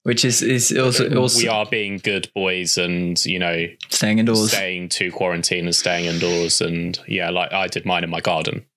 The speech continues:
Speaker 2: for example. That's the only clue I'm giving away.
Speaker 1: The only, the, yeah, I think my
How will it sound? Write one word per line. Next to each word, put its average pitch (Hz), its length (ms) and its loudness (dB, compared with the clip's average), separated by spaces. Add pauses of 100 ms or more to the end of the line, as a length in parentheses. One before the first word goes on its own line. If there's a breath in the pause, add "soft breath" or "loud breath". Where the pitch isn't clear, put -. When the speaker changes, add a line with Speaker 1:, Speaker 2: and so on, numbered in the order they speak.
(140)
Speaker 2:
for - 120 0
example. 82 340 -2
That's - 160 -2
the 110 140 0
only 104 160 -2
clue 90 220 0
I'm 85 100 -2
giving 85 220 -2
away. 82 320 -2 (120)
Speaker 1:
The 143 140 2
only, 131 220 0
the, 127 220 2
yeah, 110 300 2 (220)
I - 80 0
think 127 220 0
my 117 460 2